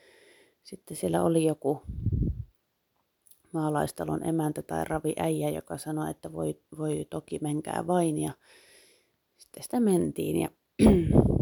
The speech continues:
sitten sitä tehtiin ja aika lailla kuitenkin,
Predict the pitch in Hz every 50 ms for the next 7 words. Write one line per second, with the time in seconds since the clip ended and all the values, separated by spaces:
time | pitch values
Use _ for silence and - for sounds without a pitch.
0 | - - 170 160 - - - 151 147 - 156 156 - 185 185 175 - - - 170
1 | 160 156 156 151 151 - - - - - - _ _ _ _ _ _ _ _ _
2 | _ _ _ _ - - - - - 156 151 - 151 156 151 151 156 156 - 165
3 | 165 156 160 156 151 143 151